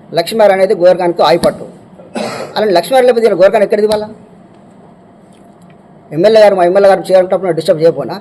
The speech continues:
ఏ ఒక్కరిని కూడా వ్యాపారస్తులు కానీ, బులియన్ మార్కెట్లు కానీ చిన్న నయ పైసా కూడా తీసుకోకుండా వాళ్ళందరికీ సాయం చేసిన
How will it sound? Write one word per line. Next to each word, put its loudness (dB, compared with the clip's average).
ఏ 0
ఒక్కరిని -2
కూడా 2
వ్యాపారస్తులు 0
కానీ, 0
బులియన్ 0
మార్కెట్లు 0
కానీ -4
చిన్న -2
నయ 4
పైసా 0
కూడా -2
తీసుకోకుండా -2
వాళ్ళందరికీ -4
సాయం 0
చేసిన -6